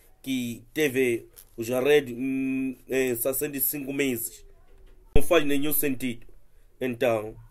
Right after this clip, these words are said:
temos nós, eh, acreditar no que a Bíblia nos diz.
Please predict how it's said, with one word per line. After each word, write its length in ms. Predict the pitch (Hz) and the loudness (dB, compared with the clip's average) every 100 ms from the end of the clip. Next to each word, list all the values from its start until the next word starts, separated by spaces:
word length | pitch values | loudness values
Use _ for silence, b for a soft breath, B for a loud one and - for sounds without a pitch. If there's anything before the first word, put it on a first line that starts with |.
| - | 6
temos 360 | 196 226 202 123 | 6 6 0 2
nós, 560 | 165 185 196 202 - - - - - | 6 6 4 -2 -10 -16 -18 -20 -4
eh, 200 | 156 151 - | -4 -4 -4
acreditar 1000 | 143 - 147 135 120 117 185 185 196 190 | -6 -2 -4 -4 -8 0 4 6 4 2
no 160 | 170 | -2
que 100 | 170 - | -2 -2
a 120 | 139 | -2
Bíblia 560 | 117 135 131 160 190 196 | -2 -8 -8 -2 0 0
nos 240 | 208 120 | -4 -10
diz. 500 | 131 170 151 120 | -8 -8 -8 -14